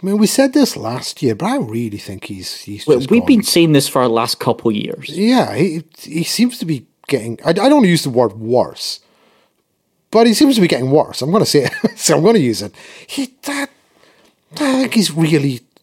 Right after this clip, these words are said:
Speaker 1: s-, something, you know, not quite right there with Aaron Rodgers. Uh,
Speaker 2: Mm-hmm.
Speaker 1: I'll tell you what, I bet you he would go to the Raiders.
Speaker 2: Uh,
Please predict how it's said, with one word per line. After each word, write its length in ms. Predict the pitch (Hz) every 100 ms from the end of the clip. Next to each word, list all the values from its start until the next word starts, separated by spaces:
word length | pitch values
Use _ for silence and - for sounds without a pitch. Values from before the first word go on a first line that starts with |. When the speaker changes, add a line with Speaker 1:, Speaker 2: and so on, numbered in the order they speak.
| _ _
Speaker 1:
s-, 300 | - - -
something, 680 | - - - 262 233 170 135
you 80 | 226
know, 180 | 147 104
not 280 | 165 202 -
quite 360 | - 156 110 87 -
right 300 | 170 220 -
there 200 | 135 101
with 140 | 95
Aaron 180 | 156 101
Rodgers. 480 | 151 240 - - - - -
Uh, 320 | 123 139 143 - -
Speaker 2:
Mm-hmm. 300 | 110 104 104 104 -
Speaker 1:
I'll 80 | 139
tell 140 | 220
you 120 | 190 120
what, 280 | 214 226 _ _ -
I 60 | 92
bet 300 | - 151 -
you 60 |
he 160 | - 202
would 140 | 202
go 160 | - 98
to 120 | 104
the 60 | 87
Raiders. 500 | 87 - - - - _ _ _ _ _ _
Speaker 2:
Uh, 160 | -